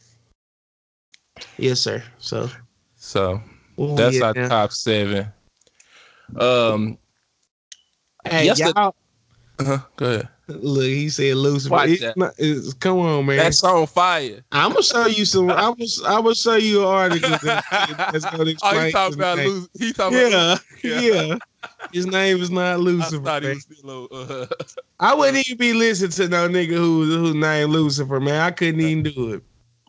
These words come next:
Speaker 1: I ain't
Speaker 2: But, uh,
Speaker 1: that much. I ain't that much in the world, goddamn. <laughs>
Speaker 2: So, um, I seen <coughs> today, yesterday, 'cause Graham was down. Might have been a day before. Uh,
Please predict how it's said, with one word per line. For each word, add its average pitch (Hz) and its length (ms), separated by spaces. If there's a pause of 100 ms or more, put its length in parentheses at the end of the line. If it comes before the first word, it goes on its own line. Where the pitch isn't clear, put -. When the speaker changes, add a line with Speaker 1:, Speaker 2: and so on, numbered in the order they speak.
(640)
Speaker 1:
I 143 160
ain't 139 120
Speaker 2:
But, 147 60
uh, 151 60
Speaker 1:
that 139 140
much. 131 200
I 165 220
ain't 156 180
that 170 220
much 147 280
in 135 140
the 127 100
world, 127 380
goddamn. 123 580
<laughs> - 60 (1400)
Speaker 2:
So, 123 720
um, 110 200 (340)
I - 80
seen - 1000
<coughs> - 40
today, 117 240 (300)
yesterday, 104 420
'cause 104 180 (260)
Graham 104 300
was 98 140
down. 98 340 (460)
Might 123 140
have 113 120
been 107 140
a 101 60
day 107 200
before. 101 640
Uh, 104 460